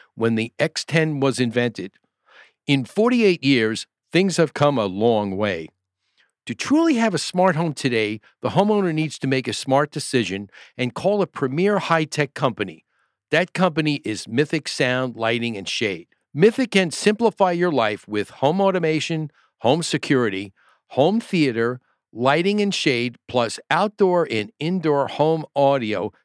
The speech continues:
custom designed to fit your lifestyle. For the finest in products and services, visit their website at mythic S L S dot com. That's M Y T H I C S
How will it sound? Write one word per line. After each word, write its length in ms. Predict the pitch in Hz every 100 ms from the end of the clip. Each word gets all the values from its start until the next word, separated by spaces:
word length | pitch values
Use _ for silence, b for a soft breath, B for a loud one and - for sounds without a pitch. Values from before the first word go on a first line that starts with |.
| _ -
custom 420 | - 196 - 226
designed 480 | 185 143 135 117 101
to 80 | 110
fit 240 | - 123 -
your 340 | 110 131 123
lifestyle. 720 | 110 117 110 - 85 92 92 _ _ _ _ _ _
For 180 | - 139
the 80 | 120
finest 580 | - 165 185 147 98 -
in 200 | 120 117
products 460 | - 127 139 -
and 100 | 160
services, 580 | - 165 170 160 202 185 b b b
visit 360 | 120 160 202 240
their 180 | 220 202
website 540 | 175 175 - 139 117 -
at 240 | 131 117 - _ _ _ _ _
mythic 600 | 107 123 185 - 202 - -
S 300 | 156 165 -
L 360 | 135 139 143 127
S 320 | 143 151 -
dot 300 | - 127 120 -
com. 480 | - 147 156 180 147
That's 340 | 117 110 - - _
M 380 | 135 143 151 139
Y 400 | 131 135 135 131
T 240 | - 156 151
H 400 | 120 120 117 - -
I 260 | 127 120 120
C 600 | - - 139 135 135 - _
S 340 | 127 139 151